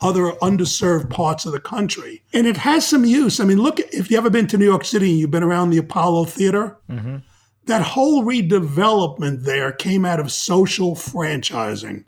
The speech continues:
Speaker 1: Yeah, it had Magic Johnson in it, and he's done a remarkable job, not in franchising, but, you know, using his own money for movie theaters and, and forcing companies in.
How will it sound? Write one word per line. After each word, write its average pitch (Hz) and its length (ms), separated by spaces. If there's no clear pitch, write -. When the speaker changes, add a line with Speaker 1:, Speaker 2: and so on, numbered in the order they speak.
Speaker 1:
Yeah, 208 280
it 180 80
had 175 280
Magic 175 440
Johnson 156 640
in 131 120
it, - 140
and 156 180
he's 190 300
done 147 200
a 135 80
remarkable 131 720
job, 123 320
not 175 160
in 185 100
franchising, 135 720
but, 139 220
you - 80
know, 147 120
using 160 320
his 143 120
own 160 240
money 156 260
for 139 340
movie 160 340
theaters 135 540
and, 117 200
and - 180
forcing 190 520
companies 156 520
in. 160 280